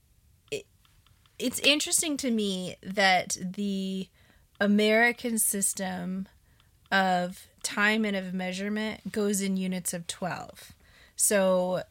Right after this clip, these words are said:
he was filling out charts for how many minutes are in one hour, two hours, three hours, four hours.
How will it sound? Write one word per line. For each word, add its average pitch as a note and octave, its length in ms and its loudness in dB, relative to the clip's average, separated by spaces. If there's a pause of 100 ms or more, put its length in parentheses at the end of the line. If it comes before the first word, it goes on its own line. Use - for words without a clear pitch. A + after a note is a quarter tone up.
(220)
he G#3 540 -4
was F#3 200 -4
filling G#3+ 360 -2
out F3+ 240 -4
charts - 540 -2
for F3 340 -4 (340)
how A3 160 -4
many F#3+ 600 -2 (120)
minutes G3 600 0
are F#3+ 80 -4
in F#3 160 -4
one F3+ 180 -2
hour, F3 280 -6
two F3 260 -6
hours, E3+ 340 -6
three F3+ 260 -8
hours, E3+ 300 -8
four F3 260 -10
hours. F3 680 -8